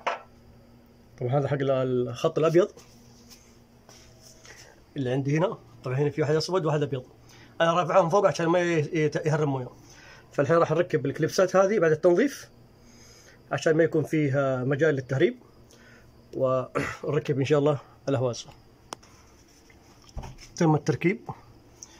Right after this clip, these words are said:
ما شاء الله تبارك الله في الأهواز. هذا الخط الرايح أو الجاي كلها نفس بعض، وجبته من الضفير اللي هنا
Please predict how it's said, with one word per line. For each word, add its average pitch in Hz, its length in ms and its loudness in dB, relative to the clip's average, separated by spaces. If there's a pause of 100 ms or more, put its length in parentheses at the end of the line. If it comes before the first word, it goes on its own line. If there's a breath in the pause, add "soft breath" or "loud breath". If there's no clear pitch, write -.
(260 loud breath)
ما 143 80 0
شاء - 100 -6
الله 127 120 -6
تبارك - 160 -6
الله 143 160 0
في - 80 -8
الأهواز. 151 440 -2 (1700 soft breath)
هذا 135 80 -6
الخط - 280 -8
الرايح 151 340 -2
أو 147 140 0
الجاي 180 320 0
كلها 180 280 0
نفس 147 200 -2
بعض، 123 160 -2 (840 loud breath)
وجبته 196 300 2
من 170 120 4
الضفير 165 340 2
اللي 180 200 4
هنا 202 200 4